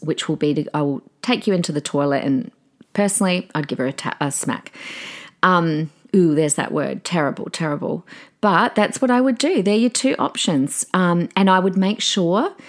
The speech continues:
if that was the case, that while I was in that training phase with her, that I always had a stronger adult with me so that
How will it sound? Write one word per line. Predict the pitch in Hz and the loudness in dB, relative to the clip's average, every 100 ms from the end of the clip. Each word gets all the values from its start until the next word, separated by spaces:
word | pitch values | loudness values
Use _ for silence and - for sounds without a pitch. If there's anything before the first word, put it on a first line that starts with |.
| - | -8
if | - 185 | -4 0
that | 185 | 0
was | 196 - | 0 -2
the | 185 | -4
case, | - 165 233 - | -2 0 0 0
that | 185 - | 0 0
while | 165 165 180 | 0 2 4
I | 214 | 4
was | 233 - - | 2 0 -4
in | 190 190 | 0 2
that | 175 - | 2 -2
training | - 180 170 175 175 | -4 0 2 2 0
phase | - 160 160 175 - | -2 0 0 -2 -4
with | 190 - | -6 -4
her, | 202 208 381 - - - - - | -2 0 -2 -6 -18 -20 -10 0
that | 180 | 2
I | 175 - | 2 2
always | 175 185 196 | 2 2 0
had | - 185 - | 0 -2 -2
a | |
stronger | - - 175 175 - | -4 0 0 2 0
adult | 165 151 160 | 0 0 0
with | 175 185 | -2 0
me | 202 294 | 2 2
so | 359 - 180 | 2 2 2
that | 175 165 | 2 0